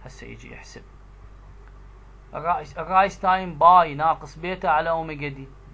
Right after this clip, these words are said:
بيتا نحسبها عندنا قانونها، هاي وحداتها راديان.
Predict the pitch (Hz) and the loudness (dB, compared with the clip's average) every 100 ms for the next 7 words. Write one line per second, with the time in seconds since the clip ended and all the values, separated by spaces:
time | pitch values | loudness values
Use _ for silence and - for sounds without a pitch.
0 | 117 147 165 180 165 160 - 170 143 135 | -10 -8 -6 0 0 -2 -10 -16 -12 -14
1 | - - - - 123 135 147 147 147 139 | -14 -20 -20 -20 -18 -12 -8 -2 -2 -4
2 | 131 123 120 - - - - - - - | -12 -14 -18 -20 -20 -20 -20 -20 -20 -20
3 | - - - - - - - - - 120 | -20 -20 -20 -20 -20 -20 -20 -20 -16 -4
4 | 147 165 165 143 139 143 156 151 139 147 | -2 0 -2 -4 -2 -2 -2 -8 -8 -8
5 | 143 151 143 | -8 -10 -12